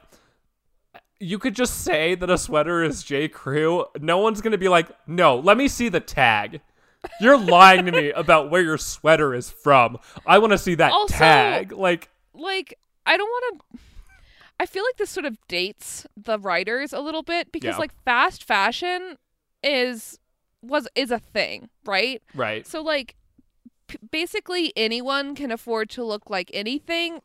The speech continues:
Speaker 2: um, when you're in high school to a certain degree. Um, and, like, it's not like Marley's clothes are bad. She never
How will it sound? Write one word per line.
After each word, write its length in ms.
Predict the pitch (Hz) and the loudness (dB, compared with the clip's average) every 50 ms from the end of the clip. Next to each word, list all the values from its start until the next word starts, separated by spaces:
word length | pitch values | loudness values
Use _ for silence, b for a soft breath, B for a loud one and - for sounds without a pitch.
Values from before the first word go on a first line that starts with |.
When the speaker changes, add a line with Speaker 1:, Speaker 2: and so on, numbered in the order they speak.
| _ | _
Speaker 2:
um, 360 | - 262 269 269 254 254 240 - | -6 -6 -6 -6 -8 -10 -14 -14
when 220 | - 247 262 240 247 | -12 -12 -10 -10 -8
you're 340 | 247 233 233 220 220 214 | -8 -8 -8 -8 -8 -10
in 160 | 208 - 220 226 | -10 -10 -10 -10
high 220 | 214 208 208 214 | -8 -6 -6 -8
school 460 | 226 - - - 311 311 311 311 277 - | -8 -10 -14 -12 -8 -6 -6 -6 -6 -8
to 160 | - - 330 294 | -12 -12 -10 -10
a 60 | 302 | -10
certain 380 | - - 320 311 302 254 247 | -10 -10 -10 -10 -10 -12 -10
degree. 600 | 220 196 196 - 175 175 175 190 226 262 285 302 294 b b b b b b _ | -10 -10 -10 -10 -12 -12 -10 -10 -8 -8 -10 -10 -12 b b b b b b _
Um, 460 | - 226 220 208 196 190 180 160 - _ _ _ _ _ _ _ _ - | -4 -4 -2 -4 -4 -8 -10 -16 -20 _ _ _ _ _ _ _ _ -8
and, 120 | 302 339 | -8 -6
like, 240 | 330 330 330 254 - _ | -4 -6 -6 -6 -10 _
it's 160 | - 277 - | -14 -14 -12
not 120 | 349 381 403 | -10 -10 -10
like 120 | 427 370 | -10 -10
Marley's 760 | 269 233 220 214 214 240 262 262 247 233 226 220 220 208 208 - | -10 -8 -6 -4 -4 -4 -6 -6 -8 -8 -8 -10 -12 -14 -16 -20
clothes 360 | _ _ - 254 226 226 226 | _ _ -10 -8 -8 -6 -6
are 160 | - - 202 | -6 -8 -8
bad. 540 | 196 _ - 202 220 269 294 233 208 196 196 | -8 _ -4 -2 0 0 2 0 -2 -4 -6
She 140 | - - 285 | -10 -14 -14
never 300 | 262 262 277 294 311 392 | -10 -8 -8 -8 -6 -8